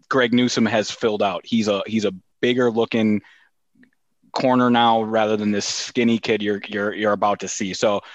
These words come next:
this first play comes, uh, r-, early in the game, first quarter, fourteen minutes of play. Greg Newsome's at the bottom of the screen. And this is just in a,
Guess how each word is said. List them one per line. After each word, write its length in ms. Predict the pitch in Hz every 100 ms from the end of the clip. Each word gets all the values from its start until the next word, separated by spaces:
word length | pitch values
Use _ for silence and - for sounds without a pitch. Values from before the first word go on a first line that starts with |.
| - - -
this 220 | 143 156
first 360 | - 151 160 -
play 320 | 175 170 190 _ _ _ _ _ _ _ _ _ _ _ _ -
comes, 580 | - 131 123 117 107 - _ _
uh, 160 | 120 107
r-, 200 | 107 117
early 260 | - 139 143
in 60 | 135
the 60 |
game, 300 | 120 117 117
first 260 | 131 135 -
quarter, 340 | - 127 123
fourteen 760 | 120 131 131 - 131 123 120 -
minutes 380 | - 135 123 -
of 80 | 110
play. 380 | - 127 123 120 - - - _ -
Greg 220 | 139 139
Newsome's 300 | 139 143 127
at 100 | 123
the 80 | 107
bottom 360 | 117 120 139
of 60 | 135
the 80 | 123
screen. 540 | - 123 127 135 151 - - - - _
And 240 | 139 127
this 180 | 143 190
is 160 | 180 123
just 460 | 135 131 - - - _ - _ _ - - _ _ -
in 120 | 139
a, 200 | 127 117